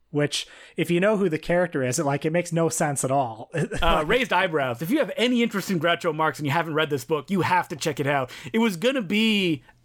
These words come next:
Speaker 2: adapted into movie form, by Rob Zombie at one point.
Speaker 1: Which could have been interesting. It would have been interesting to see how,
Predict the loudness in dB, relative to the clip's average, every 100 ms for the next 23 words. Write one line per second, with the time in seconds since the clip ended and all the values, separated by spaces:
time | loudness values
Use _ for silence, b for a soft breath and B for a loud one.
0 | -6 0 2 2 -2 -4 -2 0 0 0
1 | 0 -2 0 0 0 0 -2 -4 B -4
2 | 0 2 2 2 2 0 -2 -10 -8 -2
3 | 0 0 0 0 0 0 -2 -2 0 -2
4 | -2 -2 0 -2 0 0 2 2 0 0
5 | -2 -2 -2 0 0 2 0 0 0 -2
6 | -2 0 0 2 0 0 0 2 2 0